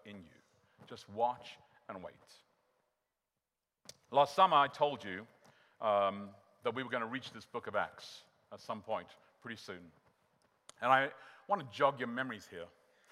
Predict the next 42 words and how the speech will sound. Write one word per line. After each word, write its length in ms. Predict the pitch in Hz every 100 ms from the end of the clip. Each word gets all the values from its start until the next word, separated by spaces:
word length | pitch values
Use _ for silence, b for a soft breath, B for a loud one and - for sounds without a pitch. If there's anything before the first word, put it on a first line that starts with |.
| B B B
because 180 | 131 143
I 60 |
said 260 | 151 196 170
that 100 | 156
it's 140 | 143 113
really 240 | 156 160
significant 680 | - 127 131 147 113 117 101
that 100 | 110
we 120 | 117
connect 680 | - 127 147 156 131 - - B B B
what 160 | 135 117
happens 380 | 143 139 131
in 80 | 113
the 40 | 117
book 200 | 131 120
of 80 |
Revelation 500 | 117 127 127 139 -
with 100 | 104
the 60 | 98
book 160 | 104 110
of 80 |
Acts. 460 | 104 85 - - - - _ b b b b 156
Now, 240 | 151 135 B B B
you 80 | 165
gotta 160 | 233
remember 240 | 170 160 151
that 160 | 120
Jesus 400 | 104 170 170 143
has 120 | - 110
been 180 | 131
doing 260 | 117 147 135
this 280 | 120 - - B B
for 100 | -
three 200 | 113 180
and 80 | 180
a 40 |
half 220 | 160 147 110
years 320 | 123 135 113
with 100 | 107
disciples, 420 | 101 - 101 95
trying 260 | - 165 175
to 100 | 143